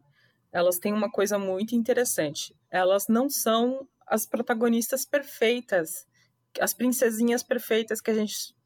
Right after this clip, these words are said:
se acostumou a ver nos desenhos, nas animações Disney. Elas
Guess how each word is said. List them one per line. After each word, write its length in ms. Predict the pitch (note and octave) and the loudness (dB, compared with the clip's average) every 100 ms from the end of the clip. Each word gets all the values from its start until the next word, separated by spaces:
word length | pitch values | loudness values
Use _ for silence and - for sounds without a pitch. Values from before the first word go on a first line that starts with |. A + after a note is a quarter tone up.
| _ - | _ -8
se 140 | - | -6
acostumou 540 | G3 A3 B3 G#3 G3 | -4 -4 -2 0 2
a 80 | G3+ | 2
ver 380 | F#3+ F3 E3+ F3+ | 2 0 2 2
nos 200 | F#3 F3+ | 0 -6
desenhos, 720 | E3+ - F3+ F3 F3 E3+ - | -8 -4 -4 -2 -6 -8 -6
nas 180 | D#3+ F3 | -4 0
animações 520 | F#3 F3+ F3+ E3+ F#3+ | 0 0 -2 -4 -4
Disney. 460 | - F#3+ F#3 D3 - _ _ _ _ _ _ _ _ - | -4 -6 -4 -6 -8 _ _ _ _ _ _ _ _ -2
Elas 640 | F3+ A3 A#3 - - | 2 4 2 0 -4